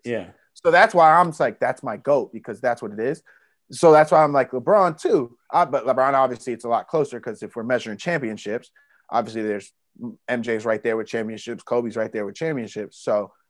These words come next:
Speaker 2: that's where it's like, whatever. But I'm like, it's the same argument though.
Speaker 1: That's what I'm saying. I think this Sunday
Speaker 2: Longevity
Speaker 1: Yeah.
Speaker 2: and, like, number of championships. I'm like
Speaker 1: Today, today is the opportunity to end the conversation because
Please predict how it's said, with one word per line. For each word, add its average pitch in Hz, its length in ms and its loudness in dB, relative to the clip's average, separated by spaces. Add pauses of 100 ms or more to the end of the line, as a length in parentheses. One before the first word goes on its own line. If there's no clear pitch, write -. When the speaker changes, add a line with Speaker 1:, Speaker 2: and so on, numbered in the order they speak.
(200)
Speaker 2:
that's 139 240 2
where 131 160 0
it's 117 140 -6
like, 107 180 -4
whatever. 131 320 0
But 120 220 -6
I'm 160 80 0
like, 170 220 0
it's 196 160 -8
the 180 120 -4
same 262 320 4
argument 156 460 0
though. - 160 -14 (360)
Speaker 1:
That's 131 180 -6
what 196 80 0
I'm 175 80 0
saying. 170 220 0
I 147 80 2
think 196 220 -4
this 180 200 -2
Sunday 190 340 6
Speaker 2:
Longevity 233 640 2
Speaker 1:
Yeah. 190 140 -2 (180)
Speaker 2:
and, 151 600 -6 (200)
like, 175 320 2
number 196 420 0
of 160 60 -6
championships. 143 680 -8
I'm 135 60 -4
like 165 160 -2
Speaker 1:
Today, 214 360 0
today 160 400 -2
is 147 160 -2
the 139 80 -6
opportunity 139 580 -2
to 107 140 -8
end 113 220 -8
the 110 60 -8
conversation 107 760 -6
because 123 760 2